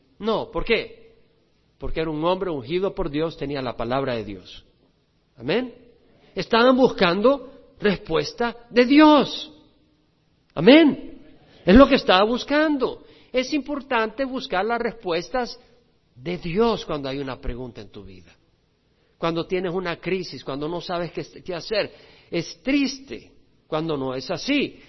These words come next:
El salmista escribió en el Salmo ciento diecinueve, ciento cinco, "Lámpara es a mis pies tu palabra, luz para mi senda, para mi camino".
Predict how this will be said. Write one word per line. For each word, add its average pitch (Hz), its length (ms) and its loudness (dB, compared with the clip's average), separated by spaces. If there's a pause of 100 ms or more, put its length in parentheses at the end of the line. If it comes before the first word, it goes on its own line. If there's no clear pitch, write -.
(100)
El 170 140 -4
salmista 208 500 -4
escribió 196 380 -2
en 208 40 -2
el 185 80 -4
Salmo 190 260 -4
ciento 180 280 -8
diecinueve, 170 460 -6
ciento 165 260 -12
cinco, 208 280 -8 (220)
"Lámpara 220 520 0
es - 100 -10
a 185 40 -4
mis 175 200 -10
pies 202 240 -2
tu 202 120 -8
palabra, 180 520 -2 (320)
luz 196 520 6 (380)
para 151 260 -14
mi 156 140 -10
senda, 151 500 -8
para 123 220 -14
mi 120 140 -14
camino". 131 560 -12